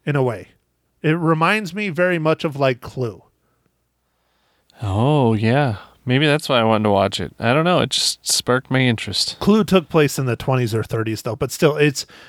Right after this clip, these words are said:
Speaker 1: for me, it's very reminiscent of that. And I think it'll be fun. I, I, at least I hope it's gonna be fun. It might be absolute shit. We'll find out. That's why we do this. Well, actually, we do this 'cause we like it and it's fun. And we love movies.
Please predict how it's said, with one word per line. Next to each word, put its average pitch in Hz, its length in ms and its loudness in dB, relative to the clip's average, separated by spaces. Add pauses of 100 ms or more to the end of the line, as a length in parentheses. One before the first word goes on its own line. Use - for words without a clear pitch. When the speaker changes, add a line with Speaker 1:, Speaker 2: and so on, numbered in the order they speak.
(240)
Speaker 1:
for - 240 -2
me, 151 280 0
it's 131 100 -4
very 135 400 0
reminiscent 127 500 -4
of 113 120 -8
that. 123 260 -2
And 151 100 -6
I 175 220 0
think 247 180 -6
it'll 302 120 0
be 254 100 -2
fun. 151 460 -2
I, 147 160 0
I, 165 220 2 (140)
at 170 140 -2
least 180 220 0
I 160 80 2
hope 156 320 -2
it's 143 100 -4
gonna 135 180 0
be 117 120 -4
fun. 113 240 -10 (340)
It - 80 -4
might 220 180 2
be 208 120 0
absolute 175 400 0
shit. 117 240 -2 (280)
We'll 175 140 2
find 208 300 2
out. 220 320 -2
That's 147 180 2
why 151 140 2
we 156 100 4
do 190 140 -2
this. 131 340 -10
Well, 170 160 0
actually, 160 280 0
we 143 80 2
do 135 120 2
this 123 160 0
'cause 123 240 0
we 123 240 -2
like 113 320 -8
it 143 80 -4
and 127 100 -12
it's 110 140 -10
fun. 101 240 -10 (420)
And 151 80 -6
we 139 80 2
love 139 220 2
movies. 120 480 -8